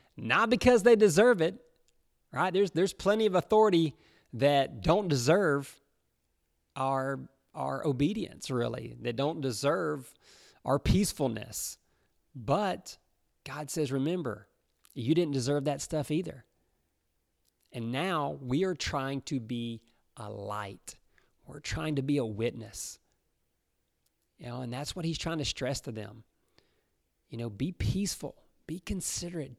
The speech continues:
do, do the right thing, do good. And that's really what,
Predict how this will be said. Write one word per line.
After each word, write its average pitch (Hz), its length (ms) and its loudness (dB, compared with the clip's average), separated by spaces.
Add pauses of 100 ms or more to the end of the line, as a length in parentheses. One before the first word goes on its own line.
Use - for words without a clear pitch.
do, 202 320 -4 (400)
do 190 260 2
the 208 140 -4
right 170 420 -6 (240)
thing, 139 480 0 (540)
do 202 200 2
good. 175 420 2
And 113 100 -8
that's 160 240 -4
really 165 140 0
what, 151 280 -2